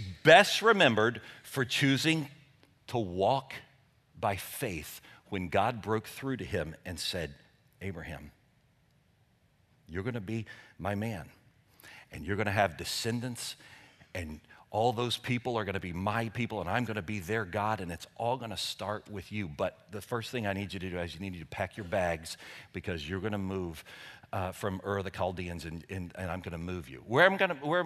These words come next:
where are you gonna move me, God?" "Well, I'm not gonna tell you that till you get on the road." Now imagine the man having to go and tell his wife, Sarah, "Okay, I just had an encounter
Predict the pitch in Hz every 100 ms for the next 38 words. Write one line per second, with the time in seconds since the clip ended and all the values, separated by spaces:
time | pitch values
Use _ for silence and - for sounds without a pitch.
0 | 139 139 156 160 156 156 220 220 107 -
1 | 110 73 78 - 113 78 80 - 143 147
2 | 143 - - 117 113 110 120 123 127 117
3 | 117 101 92 92 98 90 87 82 80 80
4 | 67 - _ _ _ _ _ _ _ _
5 | _ _ _ _ _ _ _ _ _ 107
6 | 104 107 107 120 160 147 110 92 - -
7 | - - _ - 98 101 104 104 110 101
8 | 92 101 90 - 98 92 - 110 85 82
9 | 85 80 - - 113 110 67 - - -
10 | _ _ _ _ - - - - - -
11 | _ _ _ _ _ - 139 135 98 95
12 | 135 - 202 190 110 78 - - 113 90
13 | 85